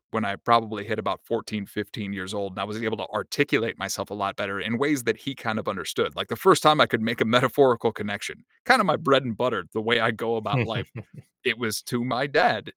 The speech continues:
Speaker 1: telling him, like, "Well, you know, you're a mechanic, and you do this, and I do this when it comes to reading books," or something along those lines.
Speaker 2: Sure.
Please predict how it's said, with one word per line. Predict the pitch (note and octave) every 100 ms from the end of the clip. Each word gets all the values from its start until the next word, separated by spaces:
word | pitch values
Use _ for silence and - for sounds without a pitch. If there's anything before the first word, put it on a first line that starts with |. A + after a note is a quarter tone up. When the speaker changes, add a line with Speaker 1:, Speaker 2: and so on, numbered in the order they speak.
| -
Speaker 1:
telling | A#2+ B2
him, | A#2 A2+
like, | G#2+ G#2
"Well, | D#3+ F3+
you | E3+ G#3
know, | G3+ G#3
you're | F3+ A3
a |
mechanic, | G#3+ F#3+ - F#3+ A2 - -
and | A2+ A2+
you | C3+ E3
do | D#3+ D3
this, | D3+ A2 -
and | G2+ -
I | A2+ G#3 G#3 A2+
do | A2 A#2 A2
this | C3 A3+ - -
when | A#2
it | -
comes | G2+ G#2
to | -
reading | F#2+ G2 A#2+ D#3+ -
books," | A3 - -
or | A2
something | - C#3 B2+
along | A#2 A#2 A2+
those | A#2 A#2
lines. | A2+ G#2+ G#2 _ _ _
Speaker 2:
Sure. | - F#2+